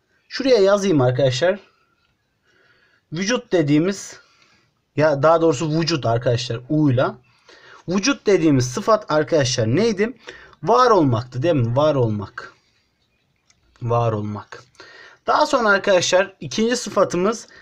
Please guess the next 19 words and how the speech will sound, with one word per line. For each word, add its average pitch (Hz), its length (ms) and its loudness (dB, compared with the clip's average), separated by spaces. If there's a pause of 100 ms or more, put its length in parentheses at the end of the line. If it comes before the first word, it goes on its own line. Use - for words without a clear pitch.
(160)
kıdemdi. 170 640 0 (3750)
Kıdem. 170 420 -2 (300)
Bu 285 100 0
da 269 100 4
arkadaşlar 226 540 2 (100)
ezeli 202 500 0
olmaktı 127 540 0
değil 180 120 0
mi? 127 200 -2
Ezeli. 135 520 0
Yani 156 340 0
başlangıcı 190 640 0
olmayan, 147 640 0 (400)
her 190 300 2
dönemde 156 640 2
var 165 300 4
olan 165 360 2
anlamına 143 460 0
geliyordu. 139 560 0